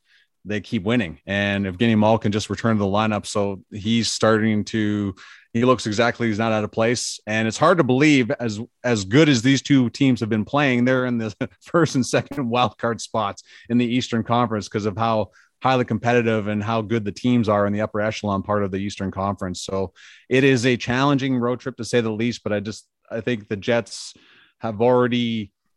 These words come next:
jumped the occasion against Washington. I thought they played a very w-, well-rounded game against the Capitals, and I think their,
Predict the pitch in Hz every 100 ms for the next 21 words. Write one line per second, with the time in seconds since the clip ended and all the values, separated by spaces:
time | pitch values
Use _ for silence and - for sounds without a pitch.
0 | _ - 131 131 - 127 117 127 117 113
1 | 110 98 101 110 117 117 104 107 101 -
2 | 107 101 107 107 104 - 113 110 104 104
3 | 104 90 104 104 101 101 98 104 - 104
4 | 101 - 98 95 90 98 92 95 104 98
5 | 95 95